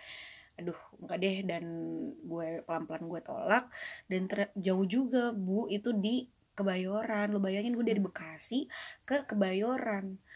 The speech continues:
Speaker 1: Waktu kantor pertama gue ke Bekasi Palmerah.
Speaker 2: Hmm.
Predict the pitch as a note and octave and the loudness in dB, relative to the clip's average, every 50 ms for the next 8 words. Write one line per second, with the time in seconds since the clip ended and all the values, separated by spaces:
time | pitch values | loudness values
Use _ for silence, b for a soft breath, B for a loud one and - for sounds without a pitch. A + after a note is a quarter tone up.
0 | B B B B - G#3+ G#3+ G#3+ - A3+ A3 A3 G#3+ G#3+ G#3+ G#3+ G#3+ G#3+ - - | B B B B 2 2 2 4 6 6 8 8 8 8 8 8 8 6 4 -2
1 | _ _ _ _ _ - G#3+ G#3 G3+ A3 G#3+ - A3 G#3+ - G#3 G3+ G#3+ A#3+ C#4+ | _ _ _ _ _ 0 0 4 4 4 6 6 4 4 4 2 2 2 2 2
2 | C#4+ B3 C#4+ D#4+ D#4 - G#3 G3+ - - _ _ _ _ _ _ _ - G3 F#3+ | 2 4 4 4 4 4 2 2 0 -2 _ _ _ _ _ _ _ 2 2 2
3 | - G3 F#3+ F#3 - D4 C#4+ - A3 G#3+ A3+ A#3 B3 B3+ B3 G3+ E3+ - - - | 4 0 -2 0 0 -2 2 4 2 4 6 4 4 4 4 2 0 -4 -6 -12
4 | - _ _ - F3+ E3+ E3 E3 E3 | -16 _ _ -14 -10 -8 -6 -6 -6